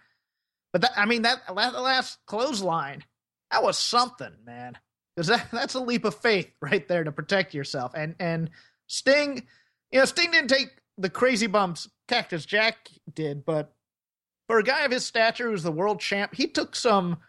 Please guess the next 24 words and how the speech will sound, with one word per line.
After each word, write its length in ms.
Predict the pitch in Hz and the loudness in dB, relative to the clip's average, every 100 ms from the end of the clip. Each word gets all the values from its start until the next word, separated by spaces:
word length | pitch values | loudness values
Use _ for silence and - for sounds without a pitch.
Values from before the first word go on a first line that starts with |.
| _ _ _ | _ _ _
he 60 | 285 | -2
took 160 | - - | -2 -2
some 160 | 269 | 0
damage 400 | 220 233 214 147 | 2 2 2 -2
here. 300 | - 131 98 _ _ _ _ _ _ _ _ _ _ | -4 -8 -10 _ _ _ _ _ _ _ _ _ _
Um, 320 | 170 170 160 | 0 2 2
on 200 | 165 185 | 0 2
the 80 | 180 | 2
floor, 520 | - 196 202 202 202 208 | 0 4 6 6 4 0
you 100 | 185 | -2
know, 100 | 165 | 0
with 140 | 170 | -2
the 80 | 151 | -4
chair 520 | - 226 226 220 214 | 2 4 6 6 4
against 280 | 196 170 165 | 2 -2 -4
the 80 | 160 | 0
guardrail, 800 | 180 226 226 214 226 220 214 - _ _ _ _ _ _ _ _ 220 | 4 6 6 4 4 4 2 -2 _ _ _ _ _ _ _ _ 2
and, 420 | 202 196 185 185 | 4 4 0 -4
you 80 | 220 | 0
know, 140 | 202 208 | 2 2
even 200 | 240 226 | 0 2
onto 280 | 233 269 196 | 2 2 2
that 220 | 185 170 | 2 0
ramp, 340 | 170 170 160 | -2 -2 -2